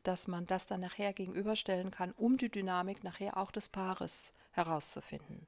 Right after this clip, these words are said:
Dieses Bindungsschema der einzelnen Person wird dann später auf die fünf Grundkonflikte bezogen. Zum Beispiel, der Mann könnte jetzt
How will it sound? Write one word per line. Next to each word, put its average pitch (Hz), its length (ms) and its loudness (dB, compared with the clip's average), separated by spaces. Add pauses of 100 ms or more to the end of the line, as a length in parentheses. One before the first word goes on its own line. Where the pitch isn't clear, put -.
Dieses - 280 -4
Bindungsschema 247 680 6
der 180 140 -2
einzelnen 233 420 4
Person 202 480 0
wird 190 120 -2
dann 175 140 0
später - 480 0
auf 175 140 -4
die 185 140 -6
fünf 226 500 2
Grundkonflikte 156 1200 -2
bezogen. 135 580 -6 (680)
Zum 185 180 2
Beispiel, 151 840 2 (220)
der 160 120 2
Mann 185 500 6
könnte 196 340 4
jetzt 190 460 -4